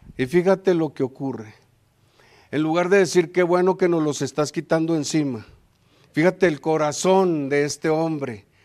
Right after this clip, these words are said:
Voltea a ver a su hermano y le dice, "Le da la palabra clave, le da la palabra". Se levanta y dice, "Oye,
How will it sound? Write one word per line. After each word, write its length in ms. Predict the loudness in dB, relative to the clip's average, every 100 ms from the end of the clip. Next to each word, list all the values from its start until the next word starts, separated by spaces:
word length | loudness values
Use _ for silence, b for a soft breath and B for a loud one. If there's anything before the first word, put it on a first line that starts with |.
| b b b
Voltea 380 | -4 -2 2
a 40 | 4
ver 180 | 4 2
a 40 |
su 160 | 2 -2
hermano 560 | 0 2 2 0 -4 -8 _ _ _ -10
y 80 | -4
le 160 | -2
dice, 480 | -2 -4 -4 -4 -6 b b
"Le 160 | -6
da 160 | -2 -2
la 240 | 0 -2
palabra 800 | 0 0 0 2 2 2 0 -4
clave, 720 | -4 -4 0 0 2 -2 -2 -12 b b b
le 120 | -4
da 120 | -4
la 140 | -2 -4
palabra". 440 | -2 -2 -2 -6 _ _ _ _ _ _ _ _ _
Se 180 | -6 -4
levanta 340 | 0 0 2
y 40 | 0
dice, 360 | 0 0 -2 -2
"Oye, 440 | 0 2 0 -2